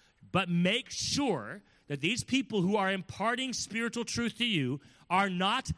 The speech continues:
lifting up themselves. If they are honored, make sure it is God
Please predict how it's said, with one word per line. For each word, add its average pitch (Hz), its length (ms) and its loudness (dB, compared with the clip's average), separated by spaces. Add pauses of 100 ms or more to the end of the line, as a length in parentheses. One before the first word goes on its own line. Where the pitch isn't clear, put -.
(120)
lifting 214 500 0
up 214 160 0
themselves. 208 580 0
If 202 220 -2
they 214 240 0
are 214 340 2
honored, 196 460 -2
make 180 220 0
sure 190 260 0
it 196 140 -2
is 180 180 0
God 147 640 0